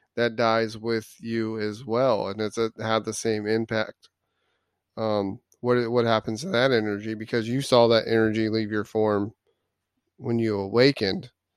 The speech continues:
so to speak. But now put yourself super asleep at the time of death. You're dealing with the entity energy that dies as well.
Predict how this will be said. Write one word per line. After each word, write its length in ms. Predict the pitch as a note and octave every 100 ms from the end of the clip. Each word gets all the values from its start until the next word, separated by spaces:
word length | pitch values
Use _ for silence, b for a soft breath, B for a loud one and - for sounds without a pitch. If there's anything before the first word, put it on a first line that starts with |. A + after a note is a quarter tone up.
| _
so 220 | - A2 G#2
to 100 | F#2+
speak. 480 | - G#2+ F#2+ - _ _ _ _ -
But 180 | A2+ - _ -
now 460 | A#2 A#2+ A#2+ A#2 -
put 200 | B2+ A#2
yourself 500 | A#2 - A2 G#2 -
super 500 | - - D#3+ D3+ B2
asleep 440 | A2 - B2+ B2 -
at 140 | G2+
the 80 | G#2+
time 260 | - A2 G#2
of 140 | G2+
death. 360 | A#2 A2+ G2+ _ b b b b b b b _ _ _
You're 200 | A#2+ A#2
dealing 400 | A2+ A#2+ A#2 A2
with 240 | A2 G#2+ -
the 220 | - A#2 G#2+
entity 600 | B2 B2+ A#2+ - A#2 F#2+
energy 460 | B2 A#2 G#2 G#2
that 240 | G#2 G#2 G#2
dies 480 | G#2+ G2+ G#2 G2+ G2+
as 180 | G2
well. 580 | G2+ A2+ B2+ F#2+ F#2+ C3